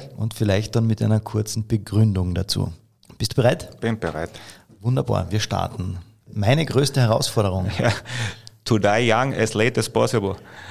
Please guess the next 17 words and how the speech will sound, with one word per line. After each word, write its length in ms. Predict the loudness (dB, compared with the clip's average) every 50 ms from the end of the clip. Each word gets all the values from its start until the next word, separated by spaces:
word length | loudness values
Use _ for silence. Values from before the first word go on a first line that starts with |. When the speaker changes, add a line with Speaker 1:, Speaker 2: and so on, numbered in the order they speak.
| -12 -6 -2 2
Speaker 1:
Ja, 300 | 2 4 4 4 2 0 -4
sehr 260 | -6 -2 0 0 2 2
schön. 340 | 0 0 -2 -2 -2 -4 -8 -12 _ _ _ _ -20 -20 -20 -20 -2 2
Einmal 320 | 4 4 6 6 4 4
im 140 | 4 4 4
Leben 260 | 6 4 4 4 4
möchte 340 | 4 4 2 2 2 2 0
ich. 380 | 2 0 -4 -8 -12 -14 -18 -20 -20 _ _ _ _ _ _ _ _ _ _ _ _ _ _ _ _
Speaker 2:
Ja, 200 | _ 0 2 2
dieses 260 | 2 2 0 -2 -2 0
Bikepacking, 800 | 2 2 2 2 0 -2 -2 -2 -2 -2 -2 -4 -4 -4 -4
also 260 | -4 -6 -4 -2 0
dieses 320 | 2 2 2 2 0 0 0
unsupported 960 | 0 0 0 0 2 2 0 0 2 2 2 2 2 2 0 -2 -2 0 -2
mit 180 | -2 -2 0
mir 320 | 0 2 2 4 4 4 2
alleine, 540 | 2 2 4 4 4 2 2 2 0 -2